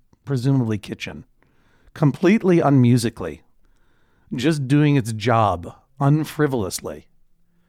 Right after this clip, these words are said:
does it gnaw at you, Ken? Do you think about it a lot?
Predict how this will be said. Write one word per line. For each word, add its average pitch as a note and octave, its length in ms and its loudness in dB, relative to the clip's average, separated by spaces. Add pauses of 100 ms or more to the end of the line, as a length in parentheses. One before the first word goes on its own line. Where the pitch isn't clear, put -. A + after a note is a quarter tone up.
(1160)
does C#3 180 -4
it B2+ 80 -4
gnaw B2+ 420 4
at B3+ 280 -2
you, C#4+ 80 -2
Ken? C#4+ 300 -2
Do B3 80 -4
you C#3+ 60 -2
think - 340 -6
about G3+ 240 -2
it G#3 60 -8
a F#3 60 -2
lot? A#2+ 420 -8